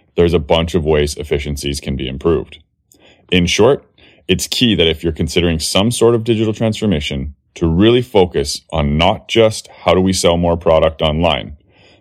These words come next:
but what are the other business practices and workflows that Acro Media can automate, change,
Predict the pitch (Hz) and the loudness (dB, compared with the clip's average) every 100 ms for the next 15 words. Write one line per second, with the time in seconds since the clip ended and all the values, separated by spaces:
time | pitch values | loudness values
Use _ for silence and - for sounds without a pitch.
0 | - 64 98 104 104 104 - 85 95 101 | -2 2 4 4 2 0 -2 0 2 4
1 | 80 87 87 87 82 - 78 78 82 87 | 2 0 0 0 -2 0 0 0 -4 0
2 | 92 73 71 - 71 78 - 69 - 76 | 0 0 -4 -6 -4 -4 -4 -6 -2 -2
3 | 73 90 90 87 85 82 - 64 78 82 | -2 0 2 2 0 -2 -6 -4 0 2
4 | 104 117 120 - _ _ - - 90 98 | 2 0 -2 -10 _ _ -8 -2 2 2
5 | 101 98 | 2 -2